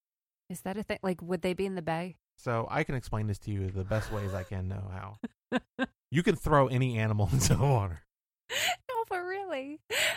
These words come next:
Speaker 2: Have you
Speaker 1: Why
Speaker 2: seen?
Speaker 1: do
Speaker 2: What was,
Speaker 1: I
Speaker 2: speaking of, uh, Hulk Ho-, was it Hulk Hogan or was it someone else? Who's, who's got this movie where he's riding a motorcycle and the split second in the background you see a guy <laughs> chuck a dog into the water?
Speaker 1: <laughs> Oh my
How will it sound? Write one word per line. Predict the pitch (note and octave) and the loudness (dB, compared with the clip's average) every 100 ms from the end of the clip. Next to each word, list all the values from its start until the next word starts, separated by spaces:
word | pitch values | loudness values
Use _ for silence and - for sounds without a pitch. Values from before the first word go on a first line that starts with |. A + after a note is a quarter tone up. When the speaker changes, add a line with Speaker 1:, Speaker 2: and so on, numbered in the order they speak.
| - _ _ _ _ | -6 _ _ _ _
Speaker 2:
Have | C3+ | -4
you | F3+ | -2
Speaker 1:
Why | - F4+ | 4 6
Speaker 2:
seen? | - | 10
Speaker 1:
do | |
Speaker 2:
What | F#4+ | 8
was, | - | 8
Speaker 1:
I | - - | 0 -6
Speaker 2:
speaking | - A3+ A#3 F#3 | -2 -2 0 0
of, | D3 A#2+ | 2 2
uh, | A#2 G#2+ | 2 2
Hulk | F#2 C3+ C3 | 2 0 0
Ho-, | A#2+ A2+ | 0 -2
was | - C3 | -2 0
it | D3 | 2
Hulk | F3+ F#3+ | 2 2
Hogan | G3+ G3 G3 F#3+ | 2 0 -2 -2
or | C3 | 0
was | C3 A#2+ | 2 0
it | A2+ | -2
someone | A#2+ G#2+ | 0 0
else? | - - - | -2 -6 -2
Who's, | - D#4+ - | 2 2 2
who's | A#3 | 0
got | C4+ G3+ | 0 -2
this | F3 | -2
movie | B2 B2 B2 A2+ | 2 2 2 0
where | G#2+ | 0
he's | G2+ | 2
riding | G2+ G#2+ | 0 0
a | G#2 | 0
motorcycle | G#2 G#2+ G#2 G#2+ G#2+ G#2+ G#2+ - - | 0 0 0 0 2 0 -2 -8 -4
and | A#2 | -2
the | |
split | A2 - C3+ | -2 0 -2
second | - C3+ B2+ | 0 -2 0
in | A#2 | 0
the | |
background | G#2 G#2 G#2 G#2+ G2+ | 0 0 0 -2 -2
you | G2 | -2
see | C#3 | -2
a | G2 | -2
guy | - C3+ G#2+ G#2+ - | 0 4 4 2 -8
<laughs> | - | -4
chuck | - D#3+ D3 | 4 6 6
a | |
dog | A#2+ G#2+ A2 A2+ | 4 4 4 2
into | G#2+ A2 | 0 -2
the | G2+ | 0
water? | G2 G2+ G#2 _ | 2 0 -2 _
Speaker 1:
<laughs> | - - G5+ G#5+ A5 | 2 2 2 -4 -8
Oh | - B4+ A#4 | 10 12 12
my | G4+ | 12